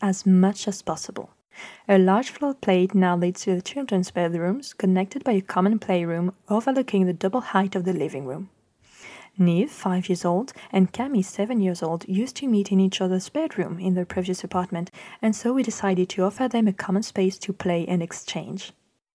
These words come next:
From there was born this playroom, which opens on the double height of the living room and allows the light to cross all the triplex.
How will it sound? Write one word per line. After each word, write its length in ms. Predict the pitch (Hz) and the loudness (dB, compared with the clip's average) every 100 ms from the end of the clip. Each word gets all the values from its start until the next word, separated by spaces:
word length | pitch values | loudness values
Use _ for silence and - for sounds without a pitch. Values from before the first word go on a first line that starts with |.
| _ - - _ _ | _ -20 -20 _ _
From 300 | 208 185 185 | 4 8 8
there 180 | 208 | 6
was 180 | 233 185 | 6 2
born 160 | 190 185 | 4 2
this 160 | 180 | 2
playroom, 480 | - 185 180 170 175 | -2 0 0 2 0
which 220 | 175 - - | 0 -4 -2
opens 380 | 214 - 240 254 | -2 0 -4 -2
on 100 | 226 | 0
the 120 | 202 | 0
double 320 | 196 175 180 | 2 0 0
height 280 | - 170 170 | -2 -4 -4
of 120 | 175 | -2
the 80 | 175 | 0
living 340 | 175 196 233 | 0 0 2
room 260 | 214 208 214 | 2 4 4
and 160 | 196 185 | 4 4
allows 420 | 180 175 185 214 | 2 0 -2 -2
the 140 | 254 | -4
light 360 | 233 185 185 - | 0 2 2 -2
to 100 | 196 | -8
cross 340 | - 180 170 190 | -2 -2 -2 0
all 140 | 175 | -2
the 100 | 190 | -2
triplex. 640 | - 165 156 - 185 - | -8 -10 -10 -12 -12 -16